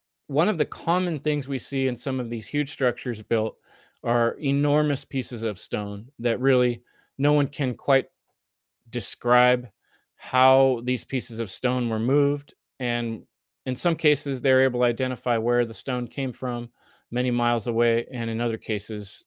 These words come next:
they don't even know where the stones came from. However, they're so large and weigh so many tons that we don't even know how people could have possibly moved them. And then we have structures like this. This was, uh, I believe, in China,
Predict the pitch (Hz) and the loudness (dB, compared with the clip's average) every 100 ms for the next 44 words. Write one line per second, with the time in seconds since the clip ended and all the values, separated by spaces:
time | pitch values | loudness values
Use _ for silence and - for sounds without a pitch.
0 | - 113 107 107 98 104 110 104 104 98 | -6 -2 -2 -2 -4 -2 -2 -2 -4 -6
1 | _ _ _ _ _ - - 107 110 - | _ _ _ _ _ -12 -6 -4 -4 -2
2 | 156 143 113 98 92 _ _ _ _ _ | -2 -2 -4 -4 -10 _ _ _ _ _
3 | - 123 143 131 117 110 _ _ _ _ | 0 4 6 4 0 -4 _ _ _ _
4 | _ - 139 135 131 - - _ - - | _ 2 6 6 4 -4 -20 _ -2 6
5 | 156 143 123 123 120 - - - 131 123 | 8 8 8 6 4 -4 -12 -8 -4 0
6 | 135 135 131 131 123 - 123 120 120 120 | 0 0 -2 -2 -2 -4 -2 -2 -2 0
7 | 117 113 _ _ _ - 117 117 117 113 | 0 -2 _ _ _ -6 -2 0 0 -2
8 | 110 113 101 98 _ _ _ _ _ _ | -2 -2 -4 -10 _ _ _ _ _ _
9 | _ _ _ _ _ _ _ _ _ _ | _ _ _ _ _ _ _ _ _ _
10 | 120 120 120 127 117 110 - 113 - 107 | 2 2 2 -4 -4 -6 -6 -4 -2 -2
11 | - 98 107 113 123 107 98 95 _ - | -4 -6 -4 -2 -4 -6 -8 -10 _ -6
12 | 123 151 165 151 143 - _ - - 139 | -2 0 2 2 2 0 _ -12 -2 -2
13 | - 127 117 110 104 - 165 147 - - | 0 -4 -4 -2 -2 2 2 2 -4 -16
14 | _ 127 117 - 107 113 110 104 117 110 | _ -10 -8 -8 -2 0 2 0 -2 -2
15 | 104 - 147 143 139 | -4 -2 -2 0 -4